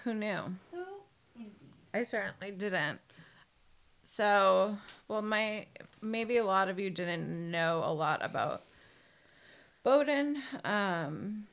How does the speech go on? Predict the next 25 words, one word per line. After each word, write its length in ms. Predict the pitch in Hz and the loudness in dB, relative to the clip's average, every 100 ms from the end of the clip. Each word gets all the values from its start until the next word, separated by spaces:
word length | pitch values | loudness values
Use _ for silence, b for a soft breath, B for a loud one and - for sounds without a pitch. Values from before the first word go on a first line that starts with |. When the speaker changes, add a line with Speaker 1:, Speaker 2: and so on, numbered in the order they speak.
| - | -12
Speaker 2:
Bowdoin. 680 | 233 202 208 208 214 226 285 | -4 0 2 2 -2 -4 4
Speaker 1:
I'm 200 | 240 277 | 8 10
gonna 220 | 277 269 240 | 10 8 4
do 260 | 196 226 | 4 4
a 40 | 214 | 6
little 300 | 214 226 220 | 4 2 2
bit 240 | 202 175 | 4 2
more 160 | 202 196 | 2 0
of 120 | 185 | 2
a 80 | 190 | 2
well-known 560 | 185 190 165 165 151 156 | 4 4 2 0 -4 -4
school, 520 | - - 160 127 95 | -6 -2 0 0 -2
like 280 | 87 101 - - - - - | -2 -6 -8 -14 -12 -12 -4
Harvard. 420 | - 226 269 214 180 | 4 6 8 6 6
Have 160 | 175 | 0
you 160 | 175 175 | -2 -2
heard 240 | 190 160 | -2 -2
of 80 | 185 | -2
it? 260 | 247 269 277 | -2 -2 4
Speaker 2:
Oh, 200 | 262 233 | 6 6
Harvard? 760 | 196 - 170 208 277 302 302 | 4 -2 0 4 6 6 4
Is 140 | 262 202 | 2 0
that 200 | 190 202 | -2 0
in 500 | 240 220 196 190 - | -2 -2 -4 -8 -10
Cambridge? 680 | - 185 190 247 359 - - | -8 -6 -2 -2 -4 -8 -12